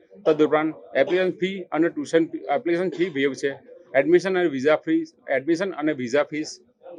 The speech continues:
સોરી, એડમિશન અને વિઝા પ્રોસેસ પણ ફ્રી છે. આઈ એલ ટી એસ, ટોફલ, પી ટી ની કોચિંગ અને એક્ઝામ ફીમાં પણ સ્કોલરશીપ આપવામાં આવશે. પાંચ હજારથી પણ વધારે કોર્સ ઓપ્શન છે.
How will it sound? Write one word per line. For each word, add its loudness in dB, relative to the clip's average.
સોરી, 6
એડમિશન 0
અને -2
વિઝા 2
પ્રોસેસ -4
પણ -2
ફ્રી -8
છે. -10
આઈ 10
એલ 2
ટી 4
એસ, 2
ટોફલ, 6
પી -2
ટી -2
ની 6
કોચિંગ -2
અને 4
એક્ઝામ 2
ફીમાં -6
પણ -4
સ્કોલરશીપ 0
આપવામાં 0
આવશે. -8
પાંચ 2
હજારથી 0
પણ -2
વધારે 2
કોર્સ -6
ઓપ્શન -6
છે. -8